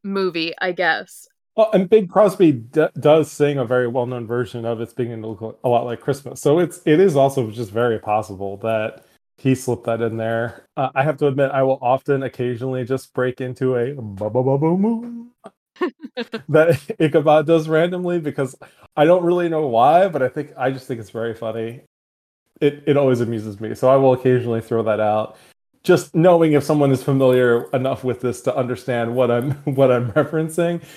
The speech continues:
Speaker 2: But I do think it's, it's funny how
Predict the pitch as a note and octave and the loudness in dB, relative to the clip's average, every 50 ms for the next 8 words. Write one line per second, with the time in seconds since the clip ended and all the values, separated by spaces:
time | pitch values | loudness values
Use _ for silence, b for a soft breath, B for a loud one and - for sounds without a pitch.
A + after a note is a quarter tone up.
0 | B B B _ - D3 D3 D3 C#3 D3+ E3 D#3+ E3 C#3+ C#3 C3+ B2+ - - - | B B B _ 4 4 6 6 6 4 2 0 0 -2 -2 -4 -6 -6 -14 -8
1 | _ C#3+ C3+ - - C#3+ C3 C3 B2 A#2+ - A#2+ B2 B2 B2 B2 B2 B2 A#2+ A#2+ | _ -6 -6 -4 -4 -4 -2 -2 -2 -4 -4 -4 -4 -2 -2 -2 -2 -2 -2 -2
2 | A#2 A2 - | -4 -6 -8